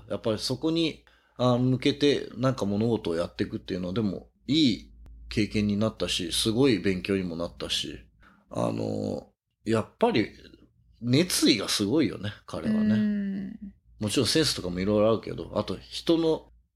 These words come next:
Speaker 1: 適材適所に人を置くとかさ、
Speaker 2: うん。
Speaker 1: そういうのも。
Speaker 2: なるほど。
Speaker 1: うん。
Speaker 2: そう、だからそう、展示会は、ヨーロッパをやっ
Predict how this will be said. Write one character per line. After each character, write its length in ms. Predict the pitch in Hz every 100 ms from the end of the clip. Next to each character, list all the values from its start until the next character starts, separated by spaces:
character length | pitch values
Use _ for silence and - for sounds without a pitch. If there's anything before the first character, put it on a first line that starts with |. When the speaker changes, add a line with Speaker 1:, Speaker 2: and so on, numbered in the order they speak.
| -
Speaker 1:
適 240 | 117 -
材 220 | 143 165
適 180 | - 156
所 160 | - 87
に 100 | 82
人 280 | - 107 95
を 180 | 76
置 140 | 95 -
く 20 |
と 100 | -
か 180 | - -
さ、 140 | - - _ 214
Speaker 2:
う 60 |
ん。 180 | 202 196
Speaker 1:
そ 140 | 196
う 40 | -
い 20 |
う 40 |
の 100 | 196
も。 160 | 202 202 202 208 - _ _ _ _ 220
Speaker 2:
な 100 | 202
る 140 | 185 -
ほ 80 | 190
ど。 320 | - - 190
Speaker 1:
う 80 | 98
ん。 460 | 98 90 85 85 - _ - _
Speaker 2:
そ 300 | - - 208
う、 20 |
だ 100 | 214
か 160 | 226 190
ら 80 | 190
そ 220 | - 214
う、 80 | -
展 240 | 254 233
示 80 | 226 214
会 260 | 214 214
は、 320 | 214 240 - - - - _ _ _ _ _ _ -
ヨ 200 | 220 208
ー 20 |
ロ 100 | 208
ッ 40 | 208
パ 320 | - 202 185
を 100 | 185
や 160 | 190
っ 60 | 185